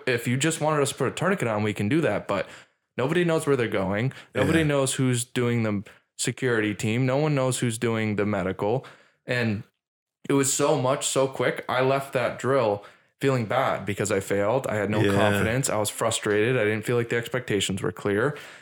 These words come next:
Speaker 1: And I think just the timing and the trajectory of escalating stress and drills the right way and the right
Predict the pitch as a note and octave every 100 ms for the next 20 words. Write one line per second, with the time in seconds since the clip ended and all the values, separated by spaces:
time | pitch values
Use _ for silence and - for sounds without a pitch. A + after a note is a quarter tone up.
0 | - C3+ C3+ E3+ E3 C#3+ B2+ - - -
1 | _ _ _ - C3+ C3 - C3+ D#3+ E3
2 | A#2 G#2 - A#2 A2 G#2+ - B2 A2+ B2+
3 | B2+ B2+ A2 G#2+ A2+ - A2+ A2 G#2+ G2+
4 | G2+ G2 _ _ - C3+ A#2+ A2+ A2 G2+
5 | G2 B2+ D#3 A2+ G#2+ - A2+ G2+ G#2+ F2+
6 | F#2+ G#2 G#2+ C3 - G#2 G2+ G#2 G#2 G2